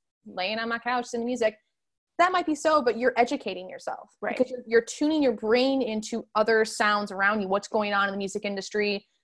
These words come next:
Speaker 1: You know, what are the sounds that are hot right now, not hot right now? What is inspiring me? And then before you know it, you might be sitting on your couch, you hear something that sparks an idea, and you run to your piano, and then boom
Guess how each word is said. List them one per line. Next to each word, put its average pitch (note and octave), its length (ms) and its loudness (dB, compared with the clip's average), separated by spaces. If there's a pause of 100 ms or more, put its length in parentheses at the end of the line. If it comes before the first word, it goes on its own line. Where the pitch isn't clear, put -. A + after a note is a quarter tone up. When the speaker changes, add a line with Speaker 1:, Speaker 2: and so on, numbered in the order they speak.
(140)
Speaker 1:
You G3+ 100 -2
know, F#3+ 160 4
what G3 220 4
are - 20 6
the G3 60 0
sounds G3 320 0
that F#3+ 100 4
are F#3 300 6
hot F#3+ 260 6
right G3 200 2
now, F#3 220 4
not F#3 260 4
hot F#3 200 4
right F3+ 140 2
now? F3 180 0
What G3 180 6
is G#3 120 4
inspiring F3+ 760 0
me? C3 260 -8 (320)
And C#4 80 6
then F4+ 100 8
before F4+ 260 8
you E4+ 100 10
know C#4 240 8
it, G#3+ 220 8 (100)
you A#3+ 80 2
might F#4+ 80 8
be C4+ 80 6
sitting C4+ 220 4
on B3+ 160 6
your B3 80 2
couch, B3+ 320 6
you A#3 60 4
hear A#3+ 180 8
something C#4+ 380 4
that F#3+ 140 2
sparks G#3 280 2
an G3 80 0
idea, A3 220 2
and D4 100 4
you G3 40 0
run F#3 160 4
to F3+ 60 -2
your E3+ 100 0
piano, C4+ 360 6
and C#4 80 6
then C#4+ 120 6
boom D#4 280 6